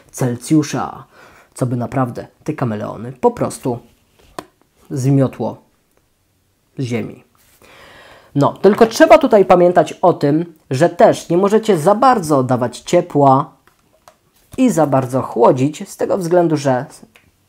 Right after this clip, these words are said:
popadając w skrajności, możemy zrobić kameleonowi jakąś krzywdę. Dlatego też, jeżeli chodzi o lamparty czy też jemeny, ja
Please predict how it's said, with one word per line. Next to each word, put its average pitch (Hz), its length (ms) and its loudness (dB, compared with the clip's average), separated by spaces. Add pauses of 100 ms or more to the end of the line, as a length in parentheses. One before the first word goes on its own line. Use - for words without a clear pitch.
(140)
popadając 175 600 2
w - 80 -20
skrajności, 190 840 -4 (100)
możemy 226 400 0
zrobić 127 480 -4
kameleonowi 123 840 -4 (200)
jakąś 127 500 -6
krzywdę. 131 580 -4
Dlatego 156 360 -2
też, 151 200 -4
jeżeli 147 280 -2
chodzi 147 280 -4
o 147 80 0
lamparty 143 540 0
czy 131 100 -10
też 123 200 -8
jemeny, 156 400 0 (340)
ja 202 300 4